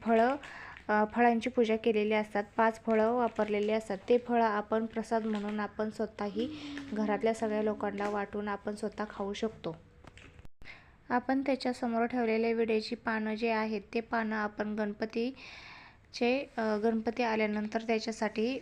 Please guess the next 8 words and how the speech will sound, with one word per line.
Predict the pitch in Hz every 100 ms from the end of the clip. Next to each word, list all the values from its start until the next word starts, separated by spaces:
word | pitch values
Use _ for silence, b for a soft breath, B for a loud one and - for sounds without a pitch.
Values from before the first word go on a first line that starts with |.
| -
वापरू | 214 214 214
शकतो. | - 226 - 175 - - - - - B B B -
आपण | 233 233 247
जे | 240 254
वाळूच्या | 247 226 220 220
पिंडीवर | 226 226 220 226 226 220
तांदूळ | 214 220 214 214 226
आणि | 214 214